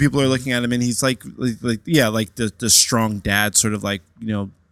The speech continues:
like, eat peanuts and, like, work hard, which I think does have a space.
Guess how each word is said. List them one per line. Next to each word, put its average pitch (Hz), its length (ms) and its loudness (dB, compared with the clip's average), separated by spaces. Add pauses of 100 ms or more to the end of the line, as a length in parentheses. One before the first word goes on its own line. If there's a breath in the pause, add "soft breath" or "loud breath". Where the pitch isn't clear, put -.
(300)
like, - 160 -6
eat 127 220 -8
peanuts 110 560 -6
and, 120 120 -10
like, 117 220 -10
work 120 160 -8
hard, 143 260 0
which 113 160 -2
I 113 80 -4
think 104 320 -12
does 104 260 0
have 104 240 -10
a 107 120 -2
space. - 560 2